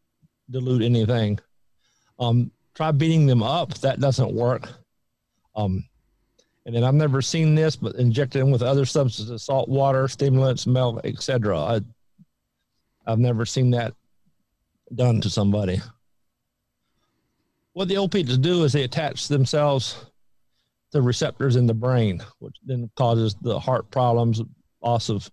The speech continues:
um, heartbeat, breathing problems, and the opiates fit into the, the receptors in the brain. What Narcan or naloxone does is come in and knocks the opiates off the receptors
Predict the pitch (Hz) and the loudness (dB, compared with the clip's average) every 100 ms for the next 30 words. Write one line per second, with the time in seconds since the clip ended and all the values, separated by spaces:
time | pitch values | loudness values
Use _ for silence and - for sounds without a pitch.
0 | - 107 82 - _ _ - 123 - 127 | -4 -2 -2 -6 _ _ -6 -4 -2 0
1 | 123 - - _ _ _ 127 131 120 120 | 0 -2 -12 _ _ _ -6 0 0 0
2 | 123 127 127 127 - - _ _ _ _ | 0 2 2 2 -2 -10 _ _ _ _
3 | _ _ _ _ 113 113 123 135 - - | _ _ _ _ -6 0 0 0 -2 -2
4 | 135 - 127 120 113 104 - - _ 117 | -2 0 2 2 0 -6 -16 -20 _ -4
5 | 104 - 117 117 131 - 120 117 110 110 | -2 -4 -10 -6 -6 -2 0 2 2 2
6 | 127 110 98 85 _ _ _ _ _ _ | 2 2 0 -4 _ _ _ _ _ _
7 | - 135 143 175 165 165 147 139 123 127 | -4 0 2 0 -2 0 0 2 2 2
8 | 147 151 123 139 127 123 120 113 - 123 | 2 0 -2 0 2 4 2 0 -4 -6
9 | - 143 135 131 127 117 - _ _ _ | -4 0 2 4 4 2 -4 _ _ _
10 | _ _ - 127 131 123 - - - - | _ _ -4 2 2 2 -4 -8 -10 -12
11 | 120 120 131 135 120 - - - - 135 | -4 -2 0 0 -2 -4 -12 -14 -6 -4
12 | 131 123 117 - 131 - 117 107 | -2 -2 -2 0 -2 -2 -4 -4